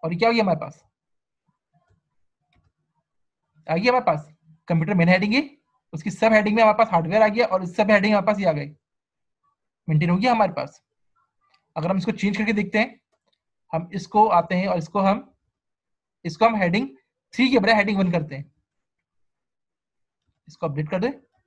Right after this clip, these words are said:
क्या हो गया हमारे पास, ये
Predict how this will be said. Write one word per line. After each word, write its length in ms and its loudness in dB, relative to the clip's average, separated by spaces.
क्या 80 0
हो 60 2
गया 80 -2
हमारे 160 -4
पास, 140 -10
ये 100 -8